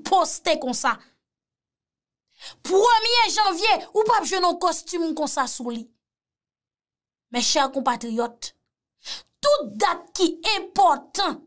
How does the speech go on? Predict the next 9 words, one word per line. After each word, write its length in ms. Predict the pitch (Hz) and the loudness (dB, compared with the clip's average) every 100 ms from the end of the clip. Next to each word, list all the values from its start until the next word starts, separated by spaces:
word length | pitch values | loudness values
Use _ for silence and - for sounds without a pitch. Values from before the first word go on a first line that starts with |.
| _ _ _ _ _ _ 269 | _ _ _ _ _ _ 0
nan 260 | 359 370 | 0 0
listwa 560 | 370 - - 381 427 381 381 | -2 -4 -2 2 4 2 2
peyi 240 | 349 330 | 0 2
d 140 | 320 | 0
Ayiti, 520 | 294 285 262 - 359 - - _ _ _ _ - _ | 0 -2 -4 -2 -2 -2 -4 _ _ _ _ -20 _
politisyen 1040 | - 440 415 480 480 - 453 - 415 381 381 | 0 4 4 2 -2 -2 -2 -2 0 -2 2
pwostitye 720 | 392 - - 370 - 440 415 427 | 0 0 -4 -2 0 2 2 4
politik 560 | 359 349 330 - 480 | 2 2 -2 -2 -2
sa 320 | - - 320 | 0 0 0